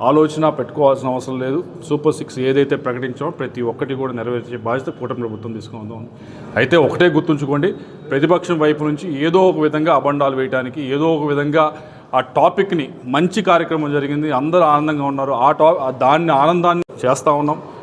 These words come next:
ఏదైతే ఇరవై వేల రూపాయలు ఇచ్చే కార్యక్రమం ఉందో అది కూడా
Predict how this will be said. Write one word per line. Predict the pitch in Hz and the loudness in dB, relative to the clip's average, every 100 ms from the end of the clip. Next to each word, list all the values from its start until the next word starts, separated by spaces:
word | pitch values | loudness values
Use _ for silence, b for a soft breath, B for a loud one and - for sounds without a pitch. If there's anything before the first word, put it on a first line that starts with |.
| - | -6
ఏదైతే | 127 151 156 165 147 - B B - | 0 4 4 4 4 0 B B -8
ఇరవై | 131 165 165 | 2 4 4
వేల | 165 156 | 4 2
రూపాయలు | 156 160 139 - - - - - | 2 2 0 -4 -14 -20 -20 -14
ఇచ్చే | - 143 | -10 -4
కార్యక్రమం | 131 131 139 131 | -4 -4 -6 -8
ఉందో | 127 143 | -6 -4
అది | 131 127 | -4 -4
కూడా | 131 143 143 | 0 2 2